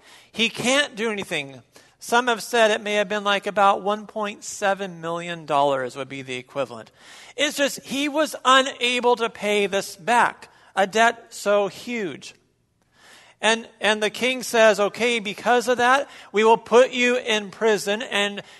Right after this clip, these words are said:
we will hold you there until you are able to pay this debt off." To which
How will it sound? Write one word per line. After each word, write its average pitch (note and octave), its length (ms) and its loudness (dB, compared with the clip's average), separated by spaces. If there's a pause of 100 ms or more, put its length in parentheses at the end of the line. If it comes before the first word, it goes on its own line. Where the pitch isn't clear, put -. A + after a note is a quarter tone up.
(160)
we G3+ 140 0
will G#3+ 180 6
hold C#4 520 6
you G#3 220 -4
there F3 380 6
until B3 760 4
you A3+ 200 -2
are A#3 120 2
able A3 360 2
to G#3 100 0
pay G#3+ 360 0
this G3+ 220 -2
debt F#3 300 2
off." A3 400 4 (460)
To G#3+ 180 -8
which G#3+ 380 2